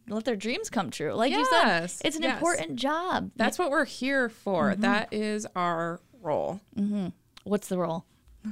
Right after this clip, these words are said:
Speaker 2: To help students achieve
Speaker 1: <laughs>
Speaker 2: their dreams, to change their lives, to
Speaker 1: Yes, yes.
Speaker 2: Yes.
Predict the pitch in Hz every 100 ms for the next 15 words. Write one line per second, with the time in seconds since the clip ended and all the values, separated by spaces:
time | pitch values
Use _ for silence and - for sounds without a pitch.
0 | - 254 220 226 233 233 269 294 220 220
1 | 381 339 240 - 240 220 214 220 311 175
2 | 202 - 208 214 202 226 214 202 247 220
3 | 170 170 180 190 226 269 330 320 311 302
4 | 320 - 240 311 302 - - 202 196 143
5 | 170 -